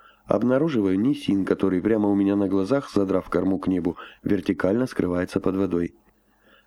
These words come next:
Косуга заваливается на борт и переворачивается кверху килем.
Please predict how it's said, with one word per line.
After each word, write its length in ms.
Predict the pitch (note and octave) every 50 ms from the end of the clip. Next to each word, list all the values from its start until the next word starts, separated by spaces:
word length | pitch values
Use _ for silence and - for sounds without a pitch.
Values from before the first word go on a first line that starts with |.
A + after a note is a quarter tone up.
| _ _ _
Косуга 440 | - F#2 - - G2 G#2+ A2 G#2+ G2
заваливается 680 | F#2 G2 F#2+ G2 G2 F#2+ F#2 F#2 F2+ F2 - - F#2
на 180 | F#2+ G2 G2+ A#2+
борт 240 | C3+ C#3 C3+ - -
и 140 | - -
переворачивается 840 | A2+ - G#2 F#2 F2+ E2 F2+ F#2 G2+ - - A#2 A2+ A2 - - G2
кверху 400 | - - G2 F#2+ F#2+ - - -
килем. 400 | - - F#2 F2 F2 E2 E2+